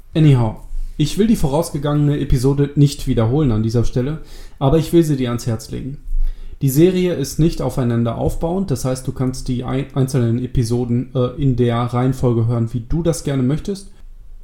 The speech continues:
Dennoch gehören sie zusammen und bilden, ähm, nur zusammen ein Ganzes.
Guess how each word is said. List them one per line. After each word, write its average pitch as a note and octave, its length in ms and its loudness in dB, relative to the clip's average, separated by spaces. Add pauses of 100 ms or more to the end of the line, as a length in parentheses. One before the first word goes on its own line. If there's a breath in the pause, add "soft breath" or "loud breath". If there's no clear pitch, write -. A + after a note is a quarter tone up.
(880 soft breath)
Dennoch F#3+ 400 0 (680)
gehören C#3 420 4
sie F#3 160 2
zusammen C3 520 0
und B2 260 0
bilden, D3 540 2 (640)
ähm, A2+ 420 0
nur C#3+ 220 2
zusammen C3 520 0
ein B2+ 300 0
Ganzes. A#2 640 -2